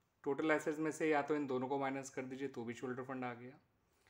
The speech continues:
या फिर टोटल एसेट में से टोटल डेट्स को डायरेक्ट माइनस कर दीजिए, शेयरहोल्डर फंड आ गया। है ना आसान और है ना बहुत काम का बच्चों। तो debt to equity ratio तो आपका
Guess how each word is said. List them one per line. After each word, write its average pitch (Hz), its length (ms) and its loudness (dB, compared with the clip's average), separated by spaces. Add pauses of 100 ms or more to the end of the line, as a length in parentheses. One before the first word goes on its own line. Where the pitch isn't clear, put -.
(220)
या 139 160 6
फिर 202 160 6
टोटल 180 280 6
एसेट 165 220 4
में 165 140 0
से 165 120 2
टोटल 151 260 4
डेट्स 143 220 4
को 165 100 2
डायरेक्ट 127 320 2
माइनस 127 260 -2
कर 131 120 -6
दीजिए, 127 200 -4
शेयरहोल्डर 117 400 -6
फंड 107 200 -10
आ 92 80 -12
गया। 92 220 -20 (1400)
है 123 80 -2
ना 151 100 6
आसान 180 420 4 (120)
और 131 80 -2
है 123 160 -2
ना 151 100 2
बहुत 156 260 4
काम 151 200 2
का 160 120 0
बच्चों। 160 360 -2 (1160)
तो 147 100 2
debt 143 300 6
to 185 100 10
equity 170 360 4
ratio 160 500 4
तो 165 200 4
आपका 151 340 0